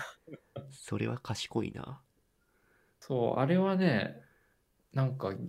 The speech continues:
Speaker 1: 駆け込みで契約してほんとよかった。
Speaker 2: え、今三百円で番号変えないでしょ？
Speaker 1: ちょっと無理かも。
Speaker 2: うん。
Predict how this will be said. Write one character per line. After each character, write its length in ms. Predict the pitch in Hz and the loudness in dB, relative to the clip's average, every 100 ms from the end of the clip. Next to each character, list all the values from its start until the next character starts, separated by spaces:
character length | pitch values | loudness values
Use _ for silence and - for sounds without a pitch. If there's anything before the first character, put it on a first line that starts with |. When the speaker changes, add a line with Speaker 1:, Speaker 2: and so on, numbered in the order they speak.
| - _ _ _ | -12 _ _ _
Speaker 1:
駆 340 | - 131 147 | -8 -2 -2
け 20 | 147 | 0
込 100 | 156 | 2
み 100 | 147 | 4
で 140 | 139 | 2
契 120 | 139 | 4
約 220 | 139 135 | 4 2
し 80 | 131 | -2
て 80 | 117 | -4
ほ 120 | 117 | -4
ん 80 | 120 | -2
と 80 | 113 | 0
よ 80 | 107 | 0
か 120 | - | -4
っ 140 | - | -6
た。 120 | - - - - _ - _ _ _ _ - - - - | -6 -8 -10 -20 _ -20 _ _ _ _ -20 -20 -20 -10
Speaker 2:
え、 80 | - | -2
今 160 | 110 123 | 0 -2
三 240 | - 139 | -4 -6
百 240 | 165 175 151 | -4 -2 -2
円 120 | 98 | -2
で 100 | 101 | -4
番 220 | 101 113 | -8 -8
号 120 | 107 - | -10 -10
変 140 | - 107 | -8 -4
え 20 | |
な 100 | 117 | -4
い 80 | - | -6
で 80 | - | -8
し 120 | - | -16
ょ？ 80 | 147 _ _ _ _ _ _ _ _ _ _ _ | -18 _ _ _ _ _ _ _ _ _ _ _
Speaker 1:
ち 140 | - | -10
ょ 20 | |
っ 60 | 135 | -4
と 100 | 104 | -2
無 160 | 98 101 | 2 2
理 160 | 98 | 0
か 140 | - 101 | -4 -6
も。 240 | 104 - _ _ _ - | -8 -10 _ _ _ -6
Speaker 2:
う 40 | |
ん。 200 | 98 110 | -4 -4